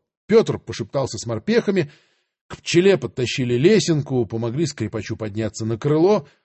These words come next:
Ну, тут хитрость была не в том, чтобы помочь подняться вверх, а чтобы не дать улететь к потолку. Петр встал, взял скрипку, смычок,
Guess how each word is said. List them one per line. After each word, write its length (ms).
Ну, 260
тут 200
хитрость 400
была 240
не 120
в 80
том, 200
чтобы 280
помочь 380
подняться 480
вверх, 360
а 60
чтобы 240
не 140
дать 240
улететь 360
к 100
потолку. 640
Петр 260
встал, 480
взял 240
скрипку, 640
смычок, 680